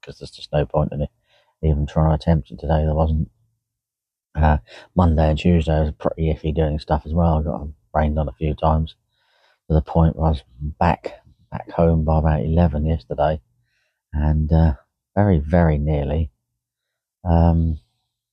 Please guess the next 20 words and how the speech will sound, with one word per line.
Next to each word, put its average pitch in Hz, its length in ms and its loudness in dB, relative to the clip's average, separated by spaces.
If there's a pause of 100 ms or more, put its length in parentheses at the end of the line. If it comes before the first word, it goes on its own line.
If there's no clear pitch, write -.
(800)
came 87 160 4
down 90 220 2
yesterday 73 500 -4 (1080)
to 82 60 0
actually - 280 0
sort 64 180 -6
of - 140 -10
try 82 200 4
and 76 240 0
sort - 140 -12
of 82 100 -12 (100)
get - 140 0
ahead - 220 0
of - 100 -4
the 170 80 0
game, 85 400 2
'cause 73 160 -8
there's 76 140 -4
an 76 100 -4
incredible 82 560 -4